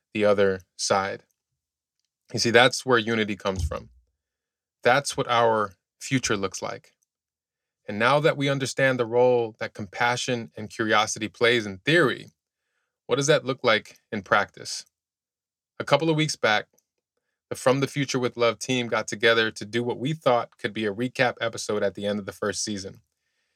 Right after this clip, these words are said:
In talking about who we are and how we came together, it all stemmed from these two things, compassion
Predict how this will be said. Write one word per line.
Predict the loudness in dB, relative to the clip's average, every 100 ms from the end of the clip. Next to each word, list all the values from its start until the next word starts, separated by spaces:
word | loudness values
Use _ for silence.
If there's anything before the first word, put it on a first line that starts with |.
| _ _ _ _
In | -10 2
talking | 4 4 4 2
about | 4 4 2 -2
who | 2
we | 4 4 6
are | 6 6 6
and | 2 -4
how | 0 2 2
we | 0
came | 0 -2
together, | -2 -2 0 2 0 -2 _ _ _ _ -2
it |
all | 4 6 4
stemmed | 4 4 4 4
from | -6 -8 -6
these | -8 -6
two | -4 -4
things, | -2 -4 -4 -10
compassion | -14 -6 0 2 2 -2 -2 -4